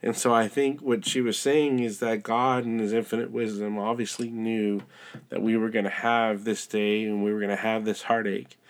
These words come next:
And so before we did, he gave us Nora. He gave us Nora so that we could have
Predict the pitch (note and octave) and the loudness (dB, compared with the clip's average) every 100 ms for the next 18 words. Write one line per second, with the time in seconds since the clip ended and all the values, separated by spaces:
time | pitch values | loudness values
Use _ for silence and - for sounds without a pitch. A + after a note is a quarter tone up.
0 | - - - G2 - A2+ G#2+ G2 A#2+ A#2+ | -20 -20 -6 -4 2 2 2 0 2 2
1 | A2+ G2+ A#2+ C3 G#2 G#2 - G#2 G2 F#2 | 2 0 2 2 0 -6 -4 0 0 0
2 | F2+ F#2+ A2 G2+ F#2 F#2+ _ - G2+ G#2 | -4 -2 -2 -2 -6 -12 _ -4 0 2
3 | A2 A#2 B2 C3+ A#2 G2+ - G#2 F#2 G#2+ | 2 2 4 4 4 0 -4 -2 0 0
4 | G2 G#2 A2 A2 G#2+ | 0 -2 -2 -4 -6